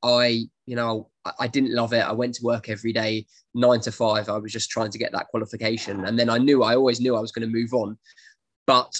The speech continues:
I was always a big reader. And just after I left the C P A job, I started to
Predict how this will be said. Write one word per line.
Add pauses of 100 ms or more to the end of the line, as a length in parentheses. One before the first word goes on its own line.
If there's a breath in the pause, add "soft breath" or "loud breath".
(180)
I
was
always
a
big
reader. (540)
And (960)
just
after
I
left
the
C
P
A
job,
I
started
to